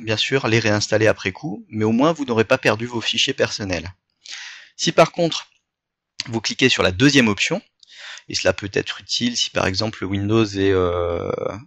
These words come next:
est par exemple défaillant, ou si vous pensez que la, le retour va être difficile, dans ce cas-là, vous pouvez cliquer sur cette option, mais attention, vous perdrez absolument tout. Le Windows va se réinstaller en intégralité.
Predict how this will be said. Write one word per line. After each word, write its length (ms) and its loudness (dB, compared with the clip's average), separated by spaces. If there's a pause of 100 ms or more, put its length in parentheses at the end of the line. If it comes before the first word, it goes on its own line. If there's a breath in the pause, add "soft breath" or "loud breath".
(120)
est 80 -10
par 180 2
exemple 320 -2
défaillant, 840 2
ou 120 -8
si 160 -4
vous 140 -18
pensez 340 0
que 140 -6
la, 600 2
le 120 0
retour 340 0
va 140 4
être 100 -2
difficile, 600 0 (360 loud breath)
dans 60 -8
ce 80 -2
cas-là, 280 8
vous 120 -4
pouvez 240 2
cliquer 320 0
sur 140 -2
cette 180 0
option, 300 -4
mais 100 2
attention, 380 -4
vous 100 -16
perdrez 400 4
absolument 560 -2
tout. 280 -14 (340 soft breath)
Le 140 -2
Windows 420 0
va 100 6
se 160 -2
réinstaller 540 0
en 120 0
intégralité. 760 2